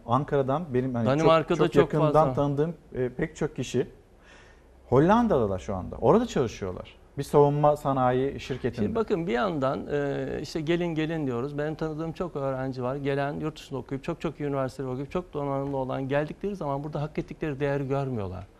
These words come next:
Speaker 2: Ondan sonra ben çoğundan şunu duydum. "Ya ben gittim o, burada o kadar okudum. Büyük paralar harcandı. Büyük emekler har-, harcadık. Geldik. E, herhangi bir üniversite, bir tane akademik personeli olmayan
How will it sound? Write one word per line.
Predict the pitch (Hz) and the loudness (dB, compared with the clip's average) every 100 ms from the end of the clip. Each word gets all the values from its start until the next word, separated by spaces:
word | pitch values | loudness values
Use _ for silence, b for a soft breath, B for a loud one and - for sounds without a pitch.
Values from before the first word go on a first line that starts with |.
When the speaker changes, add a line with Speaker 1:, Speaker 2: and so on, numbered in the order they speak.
| B B - | B B -6
Speaker 2:
Ondan | 180 220 | 0 0
sonra | 208 165 165 170 B 160 | 0 -2 -4 -6 B -4
ben | 180 | -2
çoğundan | - 208 180 165 | 0 -2 0 -4
şunu | - 165 156 | -4 -6 -4
duydum. | 127 117 139 | -4 -4 -2
"Ya | 175 151 | -2 0
ben | 180 185 | -2 -2
gittim | 170 - | -6 -6
o, | 160 | -6
burada | 160 139 | -6 -6
o | 151 160 | -6 -4
kadar | 165 156 | -4 0
okudum. | 147 135 131 151 - - | -2 -2 -6 -8 -10 -8
Büyük | 135 185 - | -4 -4 -2
paralar | 156 151 151 | -2 0 0
harcandı. | 131 131 117 120 120 117 143 | 0 -2 -2 -2 -4 -4 -6
Büyük | 139 180 | -4 -4
emekler | 165 151 - 147 | -4 -6 -4 -2
har-, | 135 | -2
harcadık. | - 123 113 120 - - | -2 -4 -2 -6 -8 2
Geldik. | 190 170 202 B B - | 4 4 0 B B -6
E, | |
herhangi | 170 143 160 170 233 226 | -4 -2 0 0 0 0
bir | 214 | -2
üniversite, | 190 165 151 156 143 | 0 2 0 -2 -4
bir | 247 | -4
tane | 214 202 | -2 -2
akademik | 170 156 175 185 175 | -2 -2 -4 -4 -4
personeli | 175 156 170 160 165 | -6 -6 -8 -6 -2
olmayan | 185 180 165 151 | 0 0 -2 -4